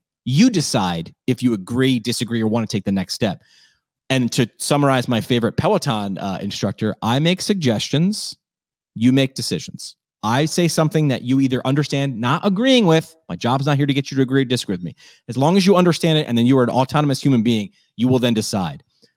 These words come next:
But if my goal is to get you to do something, I think that overcomplicates things. And I think we often, I mean, we're humans. We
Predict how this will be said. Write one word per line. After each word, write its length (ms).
But 120
if 160
my 160
goal 360
is 120
to 80
get 160
you 60
to 60
do 280
something, 440
I 40
think 180
that 120
overcomplicates 840
things. 320
And 80
I 60
think 180
we 100
often, 380
I 40
mean, 120
we're 120
humans. 420
We 100